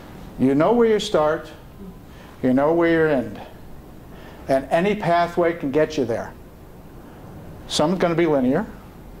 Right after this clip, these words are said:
Some may go about the different ways, the circuitous pathway to get there. But, you know, at the end of the day, it doesn't matter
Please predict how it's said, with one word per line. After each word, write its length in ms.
Some 240
may 240
go 140
about 440
the 100
different 380
ways, 360
the 200
circuitous 600
pathway 400
to 60
get 200
there. 240
But, 100
you 80
know, 80
at 80
the 80
end 120
of 100
the 60
day, 80
it 80
doesn't 300
matter 460